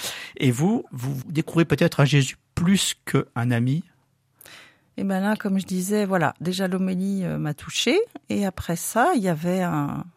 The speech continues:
Speaker 2: bah, le temps de communion, tout ça, les gens vont communier. Bah, pas moi, puisque j'avais pas fait ma communion.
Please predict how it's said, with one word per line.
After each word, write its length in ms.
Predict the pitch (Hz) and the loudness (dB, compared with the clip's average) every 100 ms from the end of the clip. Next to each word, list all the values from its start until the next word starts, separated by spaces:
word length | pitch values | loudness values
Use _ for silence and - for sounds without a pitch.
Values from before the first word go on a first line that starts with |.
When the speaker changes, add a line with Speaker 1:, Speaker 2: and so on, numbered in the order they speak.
| - | -4
Speaker 2:
bah, 200 | 147 147 | 0 0
le 80 | 185 | 0
temps 160 | 170 | 0
de 60 | 175 | 0
communion, 560 | 190 175 160 156 160 | 2 2 2 2 0
tout 100 | - | -2
ça, 140 | - 143 | -6 -6
les 100 | 143 | -4
gens 160 | 151 | -4
vont 140 | - - | -6 -8
communier. 580 | - - - - 180 - _ - - - - - _ - | -8 -8 -8 -8 -10 -14 _ -20 -20 -20 -20 -20 _ 0
Bah, 140 | 160 | 0
pas 100 | 147 | 0
moi, 280 | 156 185 302 - | 0 0 -2 -4
puisque 320 | - - - - - | -14 -14 -14 -14 -12
j'avais 200 | 151 147 | -10 -8
pas 120 | 147 | -8
fait 140 | - 156 | -6 -8
ma 80 | |
communion. 360 | 160 165 175 | -8 -6 -4